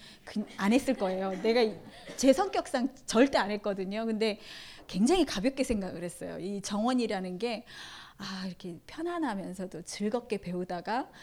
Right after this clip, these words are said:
이렇게 돌아올 수 있는 건 줄 알고 아주 가벼운 마음으로 유학을 갔다가 일 년 만에 <laughs> 이걸 해야 되나 말아야 되나.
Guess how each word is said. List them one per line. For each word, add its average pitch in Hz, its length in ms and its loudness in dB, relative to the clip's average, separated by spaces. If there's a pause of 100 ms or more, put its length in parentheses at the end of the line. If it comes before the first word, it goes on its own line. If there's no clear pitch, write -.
(220)
이렇게 208 200 -6
돌아올 240 380 4
수 240 120 -6
있는 202 200 -4
건 208 180 -2
줄 190 120 -8
알고 226 500 -2
아주 - 300 -6
가벼운 226 420 -2
마음으로 202 680 -4
유학을 196 380 -4
갔다가 185 600 -4 (600)
일 226 160 2
년 247 180 6
만에 220 460 -2
<laughs> - 40 -8
이걸 262 340 6
해야 330 240 8
되나 277 280 6
말아야 226 380 0
되나. 214 220 -6